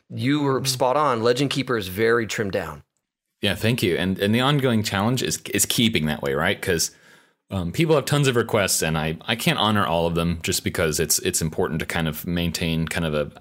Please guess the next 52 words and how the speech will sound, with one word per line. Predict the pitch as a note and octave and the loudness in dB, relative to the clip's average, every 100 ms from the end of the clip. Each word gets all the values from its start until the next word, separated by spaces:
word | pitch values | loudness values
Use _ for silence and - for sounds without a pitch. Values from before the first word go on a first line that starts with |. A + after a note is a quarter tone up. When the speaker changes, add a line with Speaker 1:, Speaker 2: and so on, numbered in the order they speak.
| - | -2
Speaker 3:
I | |
would | G#2 G2+ | 0 2
say, | F#2+ | 0
a | D2+ | 0
fairly, | - G#2 F#2 - - - - | 0 0 0 -4 -12 -20 -8
um, | E2 C#2 C#2+ - | -6 -6 -12 -12
like, | - - - - | -12 -12 -16 -6
concise | A#2 F#2+ - F2 - | -2 2 2 0 0
vision | F2+ F2 F#2 F#2 | 0 2 2 0
for | E2+ | 0
an | D#2 | 0
application. | - C#2+ D#2+ D#2+ G#2+ | -2 -2 0 0 0
Speaker 1:
Mm-hmm. | G2+ G#2+ F#2 D#2 - _ - | 0 -4 -6 -10 -20 _ -4
Speaker 3:
Um, | F2 E2 - | -4 -2 0
that | F3+ | 0
being | C#3+ G#2+ | 2 2
said, | A2+ G2+ | 2 2
like, | E2+ E2+ | 2 0
I'm, | E2+ E2 | -2 -2
I'm | F2+ | 0
always | A2 A#2 E2 | 2 2 0
listening | F2 - F2 | 0 0 0
to | D2+ | -2
what | C#2+ | -2
people | - D#2+ D2+ | -4 -2 -2
are | |
saying, | - E2 D#2+ D#2 C#2+ | 0 0 0 0 -2
and | C2 - - - - _ _ | -6 -12 -20 -20 -20 _ _
people | B2 A2+ | -2 2
are | A2 | 2
like, | A2+ | 4
"Oh, | F3 D#3+ | 4 6
I, | C#3+ C3 D#3+ | 6 4 2
I | |
don't | E3 | 2
know | D#3+ D3 | 2 2
if | |
this | D#3+ C#3 | 2 0
has | B2+ | 0
been | B2+ B2+ | 0 2
brought | D3 | 4
up | D#3 C#3 | 4 2
before, | C3+ C#3+ C3 B2 | 0 2 4 4
but, | A2 G#2+ - A2 | 4 2 0 -6
you | A2 - A#2+ | -6 -2 -2
know, | |
blah, | G#2 C3 | 2 2
blah, | B2 | 2
blah." | A2+ A2+ | 2 2
And | G2+ | 2
I'm | F2+ | 0
like | E2+ | -2